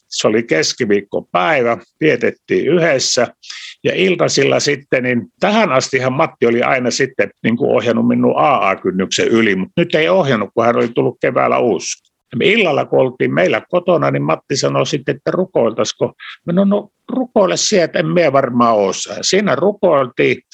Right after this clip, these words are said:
ja sitten sovittiin seuraavaksi aamu, että Matti tulee taas hakemaan, että mennään päivä kerrallaan siinä niin kuin ilman viinaa. Ja Matti tulee ja sanoi, että lähettäisikö käymään Pauli Järveläisen luona.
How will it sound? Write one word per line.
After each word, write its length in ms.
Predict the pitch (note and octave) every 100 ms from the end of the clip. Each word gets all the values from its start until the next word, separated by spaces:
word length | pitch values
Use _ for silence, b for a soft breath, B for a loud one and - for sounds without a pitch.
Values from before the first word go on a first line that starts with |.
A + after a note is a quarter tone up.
| B B B
ja 100 | C#3+
sitten 320 | C3 F#3+ F#3+ C#3+
sovittiin 640 | F#3 D#3 C#3 - - C3+
seuraavaksi 800 | - D3+ C3+ B2 A#2+ A2 - B2+
aamu, 280 | A2+ A2 A#2
että 160 | B2+
Matti 300 | A#2+ B2+ A#2+
tulee 420 | G#2 A2 G#2+ G2+ -
taas 300 | D#3+ C3 -
hakemaan, 520 | B2+ B2 G#2 G2 G#2
että 240 | F2+ - F#2+
mennään 460 | B2 A2 A2 G#2 G2
päivä 300 | A2 G2+ F#2+
kerrallaan 600 | G#2 G2+ G2 F#2 G2 F#2+
siinä 280 | G#2+ G2+ F#2+
niin 160 | F2+
kuin 240 | - A#2+ A2+
ilman 280 | A2 G2+
viinaa. 420 | A#2 F#2+ F2 F#2 F#2+
Ja 140 | F#2+ - B B B -
Matti 340 | A3 A3+ -
tulee 380 | C#3 A#3+ F#3 D#3+
ja 100 | D3+
sanoi, 260 | D#3+ D#3+ E3
että 240 | - D3+ -
lähettäisikö 500 | E3 F3 - E3+ - F#3
käymään 380 | F#3 E3 D#3+ C#3 -
Pauli 360 | E3+ C#3+ B2+ B2
Järveläisen 680 | A#2 A#2 A2+ A2+ A#2 A2+
luona. 320 | B2+ A#2 G#2+